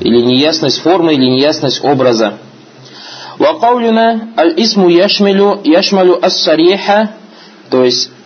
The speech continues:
с-, по словам исм подразумевается настоящее имя, то есть имеется в виду имя, имя, как слово дахикан,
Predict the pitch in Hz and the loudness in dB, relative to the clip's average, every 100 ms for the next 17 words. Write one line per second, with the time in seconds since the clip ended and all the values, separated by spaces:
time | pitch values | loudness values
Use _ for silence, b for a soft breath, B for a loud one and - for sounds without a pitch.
0 | - - - - - - - 196 185 190 | -20 -20 -20 -20 -10 -8 -4 -2 0 0
1 | 185 165 190 180 165 165 160 165 156 170 | 0 -2 -4 -2 -2 -2 0 0 0 2
2 | 175 165 160 139 117 143 160 180 180 196 | 2 0 0 -2 0 0 0 0 2 2
3 | 196 208 196 202 196 120 117 139 131 131 | 0 0 0 0 0 -2 -2 -4 -2 0
4 | 127 123 139 180 147 123 131 185 202 214 | 0 0 0 0 2 0 0 0 0 -2
5 | 214 - - B B B B - 139 139 | -6 -20 -20 B B B B -4 -4 0
6 | 180 156 131 151 160 156 156 147 151 147 | 0 0 0 2 0 0 -4 -2 0 -2
7 | 120 | -4